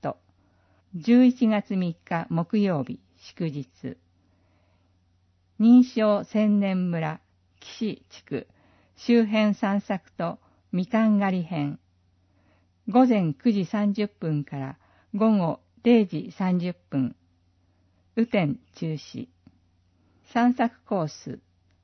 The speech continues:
里山民家集合。菅神社。善勝寺。岸自治会館。大正山。下田みかん園。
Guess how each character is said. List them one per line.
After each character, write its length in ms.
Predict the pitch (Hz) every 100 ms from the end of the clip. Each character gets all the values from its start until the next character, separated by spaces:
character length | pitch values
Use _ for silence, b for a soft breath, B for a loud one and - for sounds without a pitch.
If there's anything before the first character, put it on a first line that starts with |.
| _ _ _ _ _
里 340 | - 208 240
山 300 | 233 226 220
民 240 | 202 196 -
家 280 | - - -
集 360 | - 156 151 131
合。 320 | 139 135 - _ _ _ _ _ _ _
菅 400 | - 214 226 240
神 280 | 214 185 147
社。 200 | - 120 - _ _ _ _ -
善 340 | 180 233 247
勝 460 | 262 - 147 139 123
寺。 240 | - - - _ _ _ _ _ _ _ _ _
岸 420 | - - 247 165 _ -
自 100 | 175
治 160 | - -
会 260 | 214 185
館。 360 | - 139 131 - _ _ _ _ _ _ _ _
大 240 | 226 233
正 320 | 220 - 208 190
山。 400 | 170 165 143 - _ _ _ _ _ _ _
下 400 | _ - 220 233
田 200 | 240 220
み 160 | 214 208
か 220 | - 196
ん 100 | 151
園。 300 | 127 123 -